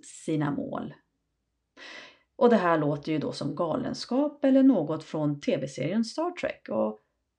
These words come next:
om det inte vo-, vore så att personer med insyn och den rätta bakgrunden har bekräftat att federationen existerar, ja, då kanske vi bara inte skulle lyssna mer.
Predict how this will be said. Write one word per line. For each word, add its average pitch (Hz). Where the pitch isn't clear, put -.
om 247
det 285
inte 285
vo-, -
vore 185
så -
att 156
personer 220
med 170
insyn 143
och 180
den 170
rätta -
bakgrunden 160
har 170
bekräftat -
att -
federationen 165
existerar, 190
ja, 220
då 240
kanske 190
vi 180
bara 147
inte 170
skulle 135
lyssna 143
mer. -